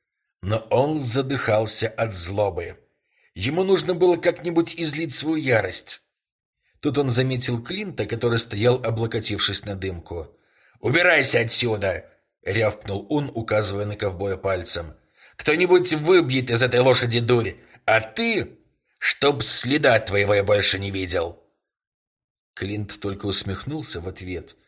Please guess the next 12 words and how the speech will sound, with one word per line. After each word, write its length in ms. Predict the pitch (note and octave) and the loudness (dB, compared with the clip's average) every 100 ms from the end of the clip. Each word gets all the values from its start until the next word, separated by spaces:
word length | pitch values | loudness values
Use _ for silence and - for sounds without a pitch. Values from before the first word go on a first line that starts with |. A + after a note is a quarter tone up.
| _ _ - | _ _ -8
и 120 | A#2+ | -2
это 260 | C#3+ D#3 | 0 0
ещё 380 | E3 D3+ - E3 | -2 0 2 2
больше 480 | D3 B2+ B2 A2 A#2 | 0 0 0 0 0
взбесило 560 | G2+ F#2 G2 - C3+ B2 | -2 -4 -2 -2 0 -2
старого 420 | - G#2 G2 G2 | 0 -2 -4 -6
Тома. 400 | - E2+ D2+ - _ _ _ _ _ _ - | -6 -6 -8 -14 _ _ _ _ _ _ 0
А 120 | A2 | 0
тут 320 | A2+ F3 F#3+ | 2 -2 -2
ещё 440 | D3 E3 F3 - F#3+ | -4 -2 0 0 -2
впутался 640 | - A2+ A2 A2 G#2+ A2+ | -4 -4 0 0 0 -2
Джефф. 560 | G2+ F#2+ F#2 E2 - | -2 -2 -2 -4 -12